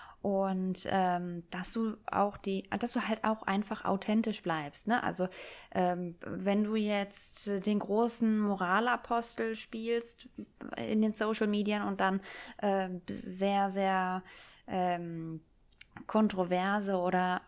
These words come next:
differente Bilder oder, ähm, Postings dann auf deiner OnlyFans-Seite machst, das kommt dann noch nicht so ganz in Einklang. Also das sollte schon irgendwo auch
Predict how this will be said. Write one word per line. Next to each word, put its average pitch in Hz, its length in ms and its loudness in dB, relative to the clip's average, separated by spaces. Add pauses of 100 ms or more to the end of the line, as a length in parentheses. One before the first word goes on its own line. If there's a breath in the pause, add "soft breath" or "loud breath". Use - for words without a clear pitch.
(240)
differente 196 1000 0 (720 loud breath)
Bilder 202 560 4
oder, 175 500 0
ähm, 165 420 -4 (260)
Postings 196 760 2
dann 180 200 4
auf 180 100 -4
deiner 180 240 2
OnlyFans-Seite 196 640 2
machst, 190 340 -2 (380 loud breath)
das 170 260 0 (380)
kommt 214 300 0
dann 190 160 6
noch 185 120 4
nicht 185 240 0
so 180 80 -6
ganz 175 300 0
in 175 160 0
Einklang. 156 560 -2
Also 156 160 -4
das 160 160 -2
sollte 160 240 2
schon 180 240 -2
irgendwo 185 400 2
auch 180 400 -2